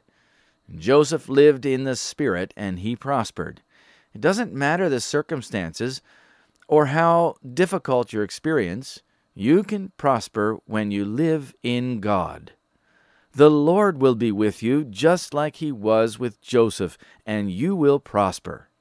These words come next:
It's a matter of attitude. Your attitude and vision determine your prosperity.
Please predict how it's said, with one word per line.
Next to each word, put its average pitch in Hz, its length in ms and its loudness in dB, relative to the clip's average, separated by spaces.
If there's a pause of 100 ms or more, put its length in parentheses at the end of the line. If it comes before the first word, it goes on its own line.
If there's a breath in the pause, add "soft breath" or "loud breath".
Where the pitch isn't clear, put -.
(720)
It's 98 220 -4
a 101 80 2
matter 131 480 2
of 139 220 -2
attitude. 101 720 -2 (400 soft breath)
Your 143 320 0
attitude 165 600 0
and 143 180 -2
vision 117 560 -2
determine 123 640 -4
your 107 120 -2
prosperity. 92 1000 -2